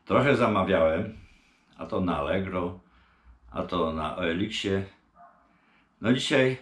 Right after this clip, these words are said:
też odwiedził mnie kurier z dużą paczką. Zobaczymy, co tam się znajduje w niej.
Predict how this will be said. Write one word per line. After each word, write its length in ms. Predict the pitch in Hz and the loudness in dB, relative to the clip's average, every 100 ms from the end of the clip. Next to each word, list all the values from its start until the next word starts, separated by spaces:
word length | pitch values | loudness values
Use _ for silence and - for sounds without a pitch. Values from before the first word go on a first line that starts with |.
| _ _ _ _ - | _ _ _ _ 0
też 260 | 143 - | 2 2
odwiedził 380 | 90 92 101 92 | 0 -2 0 0
mnie 200 | 85 80 | -2 -4
kurier 500 | 78 104 110 113 120 120 _ _ _ _ _ _ _ _ - | -4 -2 -2 -2 -4 -8 _ _ _ _ _ _ _ _ -14
z 100 | 85 | -4
dużą 320 | 110 92 87 | -2 -2 -4
paczką. 520 | 76 76 - 95 123 - _ _ _ _ _ _ _ _ _ _ _ | -6 -6 -4 -4 -4 -8 _ _ _ _ _ _ _ _ _ _ _
Zobaczymy, 580 | 82 90 95 - 98 90 | -4 0 0 0 -2 -2
co 100 | 87 | -6
tam 340 | 80 78 80 - _ _ _ _ | -6 -8 -10 -14 _ _ _ _
się 200 | - 98 | -12 -6
znajduje 500 | 90 90 82 85 82 | -2 0 0 -2 -2
w 80 | 78 | -2
niej. 360 | 85 95 120 | -2 -2 -2